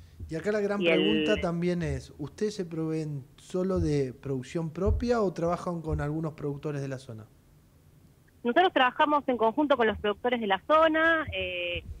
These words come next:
Speaker 2: también tenemos obviamente producción propia, es, eh, hay, hay un poco, un,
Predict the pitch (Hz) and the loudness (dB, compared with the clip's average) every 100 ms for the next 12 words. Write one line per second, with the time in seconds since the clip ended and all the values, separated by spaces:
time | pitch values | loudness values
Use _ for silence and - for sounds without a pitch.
0 | - - 202 240 262 240 233 226 214 220 | -6 -2 0 2 0 0 -2 0 0 0
1 | 233 202 190 185 226 220 269 302 - 294 | -2 -2 -4 -2 -4 0 2 2 2 2
2 | 277 247 220 - - - - 175 165 160 | 4 4 2 -2 -12 -18 -8 -4 -2 -2
3 | 156 151 156 165 - - - 262 - 269 | -4 -8 -12 -14 -18 -14 0 0 2 2
4 | 269 254 247 233 214 - 226 - | 2 4 6 6 4 0 -4 -6